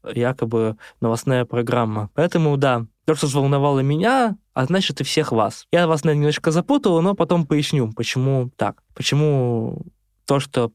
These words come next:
взволновало меня относительно польского восстания, должно коснуться всех вас, и чтобы это дело, э, четко зафиксировали и потом, соответственно, держали у себя в голове. Но для начала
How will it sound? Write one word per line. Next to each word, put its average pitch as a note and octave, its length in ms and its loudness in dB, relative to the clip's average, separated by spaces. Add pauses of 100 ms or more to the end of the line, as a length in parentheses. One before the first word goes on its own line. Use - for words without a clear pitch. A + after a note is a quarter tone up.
(160)
взволновало C3 460 0
меня A#2+ 200 0
относительно C3 420 -4
польского A#2+ 480 -2
восстания, G3 500 0
должно C#3+ 320 0
коснуться D3+ 460 -2
всех - 260 -4
вас, F#3 360 0 (640)
и D3 340 0
чтобы B2+ 420 -2
это - 240 -4
дело, B2+ 420 0 (140)
э, A2 420 -2
четко B2 480 -2
зафиксировали C#3 800 0
и C#3+ 160 -4
потом, D3+ 760 0
соответственно, B2 960 -2 (160)
держали B2 380 0
у B2+ 100 0
себя A#2 300 0
в B2 40 -6
голове. A#2 440 0 (240)
Но D#3+ 280 0
для A#3+ 140 2
начала D#3 600 0